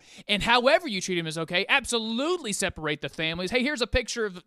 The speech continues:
Hulk Hogan leg dropping a small girl 'cause these people are terrible. And then there's, well, there's no way to even incarcerate somebody or to, uh, hold in detention someone who came into the country illegally.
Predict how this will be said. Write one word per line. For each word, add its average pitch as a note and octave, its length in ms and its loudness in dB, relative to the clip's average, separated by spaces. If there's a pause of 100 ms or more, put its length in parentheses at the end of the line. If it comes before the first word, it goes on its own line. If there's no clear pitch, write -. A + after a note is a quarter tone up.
Hulk B3+ 240 0
Hogan G#3 340 -2
leg G#3 260 2
dropping G#3 340 0
a E3+ 40 -4
small A3 380 2
girl G3+ 320 4 (240)
'cause E3+ 160 -4
these A3 220 0
people A#3 280 -6
are B3 120 -2
terrible. A#3+ 520 4 (280)
And G#3 100 -2
then C#4 120 -2
there's, A#3 220 2
well, A#3 340 -6 (180)
there's F#3 180 0
no G#3 160 4
way G3+ 500 2 (260)
to F#3 100 -2
even D#3 220 -4
incarcerate D#3 580 -6
somebody C#3+ 360 -6 (240)
or D#3+ 140 -4
to, D3+ 300 -6
uh, C#3 100 -10 (320)
hold F#3 240 0
in D3+ 60 -6
detention A#3+ 400 -2
someone D3+ 240 -2
who C3 80 -2
came D3 200 -4
into B2+ 100 -6
the C3+ 60 -10
country C3+ 280 -4
illegally. F3+ 340 -2